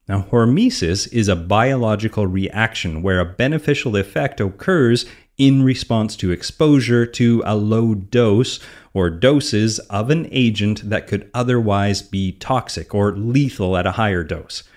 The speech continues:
You can think of it, if you're a movie nerd like me, as the Dread Pirate Roberts exposing himself to those small doses of iocane powder. Now, exercise could actually kill you if you do it enough, but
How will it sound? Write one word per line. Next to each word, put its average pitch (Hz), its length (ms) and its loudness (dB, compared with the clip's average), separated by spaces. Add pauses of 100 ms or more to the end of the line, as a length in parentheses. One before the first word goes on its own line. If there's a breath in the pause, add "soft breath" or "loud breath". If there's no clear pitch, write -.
(360 soft breath)
You 98 80 -4
can 92 140 -2
think 214 160 4
of 110 140 4
it, 135 160 6
if 143 100 0
you're 85 180 2
a 82 40 0
movie 92 680 2
nerd 87 440 0
like 78 320 -4
me, 151 400 2
as 131 260 0 (260 loud breath)
the 143 80 4
Dread 131 440 0
Pirate 123 400 0
Roberts 101 480 2
exposing 98 500 0
himself 90 480 -2
to 92 140 -4
those 87 260 0 (140 loud breath)
small 95 340 0
doses 85 540 -2
of 76 240 -10
iocane 85 580 -2
powder. 76 420 -8 (720)
Now, 85 280 0 (200)
exercise 135 920 2
could 143 400 4
actually 113 480 -2
kill 160 340 0
you 107 460 2
if 131 240 0
you 117 100 2
do 113 180 4
it 98 80 4
enough, 95 480 -2
but 113 380 0